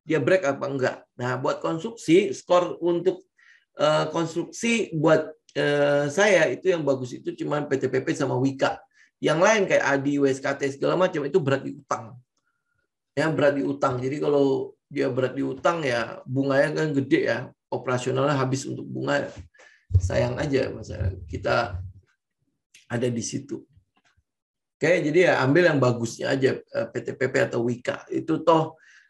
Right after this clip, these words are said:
eh, sama aja kan, sama, sama-sama saham konsumsi juga. Betul ya?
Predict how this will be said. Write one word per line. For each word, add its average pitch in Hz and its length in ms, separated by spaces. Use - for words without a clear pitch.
eh, 117 400
sama 127 320
aja 160 160
kan, 147 160
sama, 127 320
sama-sama 131 560
saham 123 320
konsumsi 120 560
juga. - 320
Betul 131 240
ya? 175 240